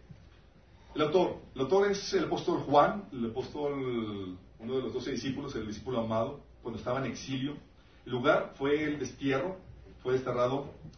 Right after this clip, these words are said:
eh, desde Éfeso hacia la isla de Patmos. En la fecha fue en el noventa y seis después de Cristo, durante el rein-, el reinado del emperador romano Domici-, Domiciano. Sí.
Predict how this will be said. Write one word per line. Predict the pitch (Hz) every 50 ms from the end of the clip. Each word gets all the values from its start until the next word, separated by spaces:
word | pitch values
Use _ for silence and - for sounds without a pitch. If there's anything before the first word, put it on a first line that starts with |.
| - - -
eh, | 123 110 110 110 107 107 107 104 104 101 107 113 - - - - - - - -
desde | 117 113 110 120 127
Éfeso | 131 - 147 143 - 147 143 143 - - - - - - - - - - -
hacia | - 107 104 107 104 - - 113 113 104 104
la | 107 110
isla | 117 113 117 123 113
de | 110
Patmos. | 107 - 117 117 117 - 143 147 - - -
En | 131 120
la | 110
fecha | - - 151 156 - - 196 208 208 - - - - - - - - - - -
fue | - 135 135 139 147 139
en | 139
el | 135 131 127 120
noventa | 113 110 113 110 107 - - 104
y | 98
seis | - - 131 127 139 - -
después | 147 - - 123 117
de | 113 113
Cristo, | - 117 117 - 127 113
durante | 113 110 104 101 - 101 98 98 98 98 - - - -
el | 110 107 104 104
rein-, | 110 113 110 110 113 117 113 - - -
el | 101 101 98 98 98 95
reinado | 104 107 107 104 110 117 117
del | 117 110
emperador | 104 92 95 98 95 98 101 104 107
romano | 104 104 104 107 107 101
Domici-, | 98 95 95 90 - 101 98 98 101 - - - - - - -
Domiciano. | - 113 104 101 98 - - - 107 101 101 98 98 - - - - - - - - - - - - - - -
Sí. | - - - - 101 -